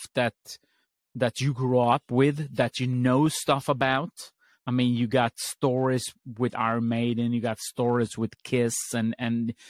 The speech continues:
and you remember when you were in, riding your bike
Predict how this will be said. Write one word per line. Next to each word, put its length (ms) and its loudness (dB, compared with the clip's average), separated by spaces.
and 240 2
you 100 0
remember 680 4
when 240 2
you 120 2
were 360 2
in, 160 0
riding 420 2
your 180 2
bike 520 0